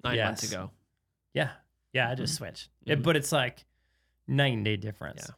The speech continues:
Speaker 1: Yeah.
Speaker 2: AirDrop your photos, text message on both of 'em, copy on your phone,
Speaker 1: Mm-hmm.
Speaker 2: paste on your computer. It's like,
Speaker 1: Yeah, and then you love
Speaker 2: it's
Speaker 1: the V R headset.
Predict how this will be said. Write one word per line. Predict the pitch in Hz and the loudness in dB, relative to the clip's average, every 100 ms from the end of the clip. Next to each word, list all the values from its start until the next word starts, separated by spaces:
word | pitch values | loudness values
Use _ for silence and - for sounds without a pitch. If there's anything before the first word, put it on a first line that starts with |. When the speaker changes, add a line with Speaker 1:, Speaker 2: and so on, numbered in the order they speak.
| - - _ _ | -20 -20 _ _
Speaker 1:
Yeah. | 143 139 | 4 4
Speaker 2:
AirDrop | 135 120 | 6 4
your | 110 | 0
photos, | 107 147 139 131 131 123 120 - | 0 6 6 8 6 4 2 -2
text | - 127 - | -4 -4 -2
message | 135 120 123 | -2 -2 -2
on | 123 110 | -2 2
both | 127 117 | 2 2
of | 123 127 123 | 0 -2 -2
'em, | 117 | -4
copy | - 123 123 131 | -2 -2 -2 -4
on | 123 120 | -2 -2
your | 110 | -2
phone, | 123 120 120 | 0 2 2
Speaker 1:
Mm-hmm. | 113 | 0
Speaker 2:
paste | 110 117 120 | 0 0 0
on | 131 | 0
your | 117 | -2
computer. | 127 117 - 135 127 131 | -4 -6 -4 -2 0 0
It's | 127 | -2
like, | 113 107 - - - - - - | -6 -8 -12 -16 -16 -18 -20 0
Speaker 1:
Yeah, | 123 | 4
and | 117 | 4
then | 120 | 6
you | 131 | 8
love | 170 151 | 10 10
Speaker 2:
it's | 160 | 8
Speaker 1:
the | 131 | 6
V | 123 | 4
R | 110 | 4
headset. | 107 139 - 104 | 2 -2 -4 -10